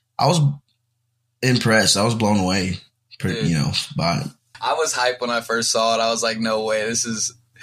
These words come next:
Speaker 2: super legit," and I'm highly impressed. And I just wanted to give, uh, give her a shout out.
Speaker 1: Yeah, shout out.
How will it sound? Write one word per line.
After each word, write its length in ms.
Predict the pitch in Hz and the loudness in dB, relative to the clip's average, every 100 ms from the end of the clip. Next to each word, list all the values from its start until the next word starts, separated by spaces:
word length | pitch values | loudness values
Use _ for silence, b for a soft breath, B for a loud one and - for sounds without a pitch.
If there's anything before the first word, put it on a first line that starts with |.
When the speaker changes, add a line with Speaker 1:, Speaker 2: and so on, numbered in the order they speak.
| B B | B B
Speaker 2:
super 460 | - - 139 120 113 | -2 -2 -2 -2 -4
legit," 560 | 110 101 107 107 - | -4 -6 -4 -4 -4
and 260 | 101 104 101 _ _ - - | -6 -8 -10 _ _ -20 -12
I'm 120 | 110 | -4
highly 280 | 123 120 113 | 0 0 -2
impressed. 460 | 104 - 113 113 113 | -4 -4 -4 -4 -4
And 80 | |
I 80 | 117 | -4
just 120 | 117 | -4
wanted 200 | 117 113 | -6 -8
to 80 | 110 | -8
give, 260 | 104 113 110 | -8 -8 -6
uh, 280 | 110 107 107 _ _ - | -6 -6 -10 _ _ -12
give 140 | 120 | -8
her 100 | 113 | -6
a 40 | 113 | -8
shout 300 | - 113 113 | -6 -6 -6
out. 300 | 113 110 - _ _ _ _ - | -8 -10 -14 _ _ _ _ 0
Speaker 1:
Yeah, 160 | 107 | 2
shout 340 | - - 104 104 | 4 4 2 2
out. 320 | 101 104 | 0 -2